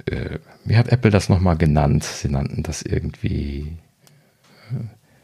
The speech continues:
Personal Safety is at risk of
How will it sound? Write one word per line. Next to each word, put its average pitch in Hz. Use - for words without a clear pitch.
Personal -
Safety -
is 110
at -
risk 127
of -